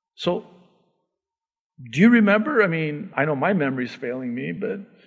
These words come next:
your memory's probably better than mine. Don't you remember that I talk to visitors all the time that as of May of this year could not come here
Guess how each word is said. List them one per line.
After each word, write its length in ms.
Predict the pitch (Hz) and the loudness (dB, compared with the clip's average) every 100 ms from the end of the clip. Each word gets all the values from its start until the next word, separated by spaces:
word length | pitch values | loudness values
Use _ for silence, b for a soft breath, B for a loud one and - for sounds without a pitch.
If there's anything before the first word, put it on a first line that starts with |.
| b b - | b b -8
your 120 | 156 | -2
memory's 380 | 131 127 123 120 | 0 0 -2 -4
probably 320 | - 135 120 | -4 -4 -4
better 260 | 127 127 | -2 -4
than 120 | 120 117 | -4 -6
mine. 240 | 156 170 | -6 -4
Don't 260 | 143 156 - | -2 -2 -4
you 80 | |
remember 500 | 143 127 113 143 185 202 | -6 -4 -6 -6 -8 -6
that 280 | 123 113 - _ _ _ _ _ _ _ - | -6 -8 -10 _ _ _ _ _ _ _ -4
I 120 | 165 | -2
talk 280 | 196 135 131 | 0 0 -2
to 80 | 131 | -4
visitors 640 | 117 147 160 160 151 - - - | -2 -4 -4 -6 -6 -10 -16 -2
all 160 | 151 | 0
the 80 | 160 | 0
time 360 | 156 214 143 95 _ _ _ _ _ _ _ _ _ b b b | -4 -4 -4 -10 _ _ _ _ _ _ _ _ _ b b b
that 240 | - 147 - | 0 0 2
as 320 | 151 175 151 160 | 2 2 4 4
of 400 | 160 139 - - _ 254 | 4 2 -8 -20 _ -6
May 640 | 123 147 190 214 226 240 | -4 2 4 6 6 2
of 240 | 156 139 120 | 0 0 0
this 260 | 185 - | -2 -2
year 220 | 190 190 160 | -2 -2 -2
could 320 | - 175 151 | -4 -4 -2
not 320 | 175 - - | -4 -6 -6
come 260 | - 202 160 | -2 -2 -2
here 500 | 131 131 123 135 | -4 -4 -4 -6